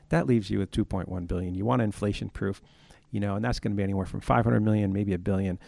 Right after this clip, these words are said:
So you still, that leaves you with a billion to a billion and a half dollars that you can use for government.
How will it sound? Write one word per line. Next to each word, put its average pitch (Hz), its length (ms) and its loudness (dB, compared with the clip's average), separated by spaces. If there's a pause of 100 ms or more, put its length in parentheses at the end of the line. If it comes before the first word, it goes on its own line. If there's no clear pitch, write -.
(220)
So - 140 0
you 175 100 4
still, - 260 0
that 185 200 2
leaves 143 200 4
you 123 80 6
with 104 140 4
a 92 40 0
billion 131 580 4
to 107 100 -2
a 98 40 -2
billion 120 280 2
and 110 80 2
a 98 60 0
half 101 180 -2
dollars 95 380 -4
that - 100 -6
you 98 100 -6
can 95 140 -8
use 95 160 -4
for 104 160 -8
government. 92 400 -8